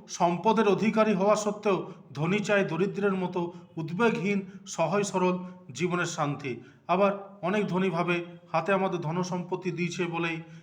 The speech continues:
ঈশ্বর আমাদের সকল, উম, শান্তিকে কেড়ে নিয়েছে, সুখকে কেড়ে নিয়েছে, তাই তারা সাধারণভাবে জীবনযাপন করতে চায়। মানুষ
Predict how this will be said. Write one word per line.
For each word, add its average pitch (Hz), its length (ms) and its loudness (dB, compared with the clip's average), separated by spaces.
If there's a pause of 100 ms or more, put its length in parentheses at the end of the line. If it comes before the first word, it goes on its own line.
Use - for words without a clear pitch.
(140)
ঈশ্বর 175 320 0
আমাদের 165 360 0 (260)
সকল, 180 460 0
উম, - 640 -8
শান্তিকে 156 520 -2
কেড়ে 156 240 -2
নিয়েছে, 151 360 -6
সুখকে 175 380 -8
কেড়ে 143 200 -4
নিয়েছে, 135 420 -6 (260)
তাই 185 120 2
তারা 180 200 0
সাধারণভাবে 160 640 -2
জীবনযাপন 147 600 -2
করতে 135 320 -6
চায়। 107 300 -6 (720)
মানুষ 190 520 2